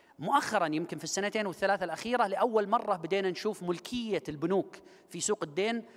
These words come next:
تنخفض لما دون حيز خمسين بالمية، وذلك انعكاس لدخول فئات جديدة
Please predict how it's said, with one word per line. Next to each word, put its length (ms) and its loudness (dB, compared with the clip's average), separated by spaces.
تنخفض 600 0
لما 260 0
دون 460 -2
حيز 480 -2
خمسين 420 -4
بالمية، 520 -2
وذلك 560 2
انعكاس 520 -2
لدخول 420 -2
فئات 340 -2
جديدة 440 -4